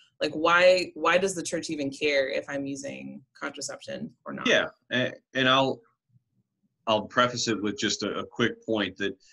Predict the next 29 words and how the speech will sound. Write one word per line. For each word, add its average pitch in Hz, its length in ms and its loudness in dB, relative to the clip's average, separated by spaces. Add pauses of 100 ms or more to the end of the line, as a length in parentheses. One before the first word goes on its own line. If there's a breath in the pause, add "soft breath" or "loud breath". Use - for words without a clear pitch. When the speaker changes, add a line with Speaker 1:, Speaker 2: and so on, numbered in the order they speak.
(140 soft breath)
Speaker 2:
you 120 80 -4
know, 110 200 0 (260)
the, 113 160 -2
the 113 260 0
issue 165 260 4
with 143 140 0
contraception 110 1000 0
at 101 120 -2
a 98 120 -4
very 110 320 4
fundamental 101 480 -2
level, 90 280 -2
and 87 80 -6
I 90 60 -6
know 92 380 -4
probably 104 260 2
this 87 120 -6
has - 60 -8
been 87 140 -6
reiterated 87 560 -4
time 98 300 -4
and 85 100 -6
again, 85 260 -6
but 85 120 -10
it 90 80 -8
needs 135 220 0
to 98 100 -4
always 92 380 -2
be 90 280 -4